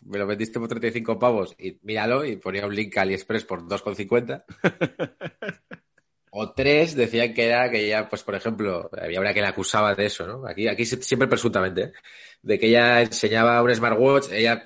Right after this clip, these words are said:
Speaker 1: llevaba uno que, que la, que la que ponía el comentario decía, "Claramente eso era un Apple Watch",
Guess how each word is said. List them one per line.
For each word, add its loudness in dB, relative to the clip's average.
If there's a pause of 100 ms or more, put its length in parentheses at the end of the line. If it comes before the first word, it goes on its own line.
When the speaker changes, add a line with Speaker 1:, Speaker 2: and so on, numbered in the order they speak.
(140)
Speaker 1:
llevaba 2
uno 4
que, -6 (100)
que -4
la, -8
que -8
la -4
que 0
ponía 2
el 2
comentario 4
decía, 0
"Claramente 0
eso 0
era 2
un -2
Apple -2
Watch", 0